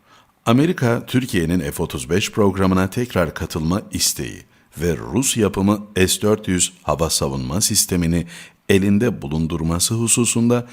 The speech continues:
Türkiye ile süre gelen görüşmeler yürütmektedir. Amerikan yasalarında belirtildiği üzere Türkiye'nin F otuz beş programına dönebilmesi için S dört yüz sistemini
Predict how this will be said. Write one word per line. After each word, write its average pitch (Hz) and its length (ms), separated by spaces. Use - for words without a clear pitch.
Türkiye 143 400
ile 78 380
süre 85 360
gelen 82 420
görüşmeler 69 680
yürütmektedir. 107 840
Amerikan 98 420
yasalarında 104 800
belirtildiği 73 640
üzere 90 500
Türkiye'nin 117 520
F 92 120
otuz 85 280
beş 107 240
programına 90 800
dönebilmesi 82 800
için 123 360
S 87 280
dört 131 240
yüz 73 280
sistemini 98 640